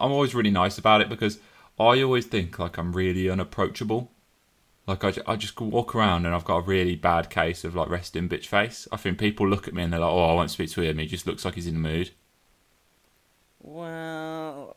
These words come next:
Speaker 1: In reality, I'm always, I'm always really happy to speak to people.
Speaker 2: <laughs> Yeah.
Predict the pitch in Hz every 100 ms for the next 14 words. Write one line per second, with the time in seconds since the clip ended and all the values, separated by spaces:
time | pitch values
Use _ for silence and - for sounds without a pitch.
0 | _ 139 156 170 185 160 98 95 113 135
1 | 143 - 131 135 156 139 131 131 123 127
2 | 123 - 127 123 147 139 143 147 160 156
3 | - 143 - 160 120 151 - 135 110 113
4 | 113 110 104